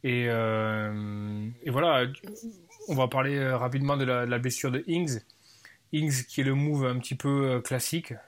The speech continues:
euh, rentrer Ings pour les deux Double Game Week, euh, qui se, qui se suivent. Le problème, c'est que Ings, même si c'est un joueur talentueux et qu'il peut tirer son épingle du jeu,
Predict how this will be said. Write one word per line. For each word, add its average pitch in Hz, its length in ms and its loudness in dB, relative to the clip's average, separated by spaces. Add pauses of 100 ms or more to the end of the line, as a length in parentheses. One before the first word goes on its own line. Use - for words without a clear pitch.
(120)
euh, 107 960 -4 (640)
rentrer 127 460 0
Ings 139 240 2
pour - 140 -4
les 117 80 -2
deux 127 140 0
Double 127 260 2
Game 123 180 -2
Week, 131 240 -2
euh, 117 140 0
qui - 160 -12
se, 113 240 -4
qui 107 120 -8
se 120 120 -2
suivent. 156 320 -2 (500)
Le 131 100 0
problème, 147 320 0
c'est 135 160 0
que 139 260 -2
Ings, 160 300 0
même 135 300 0
si - 180 -2
c'est 143 120 0
un 135 100 2
joueur 127 180 0
talentueux 131 720 0
et 120 100 0
qu'il 113 520 0
peut 117 120 -4
tirer 123 220 -2
son 123 180 -2
épingle 113 380 -2
du 110 100 -2
jeu, 135 280 0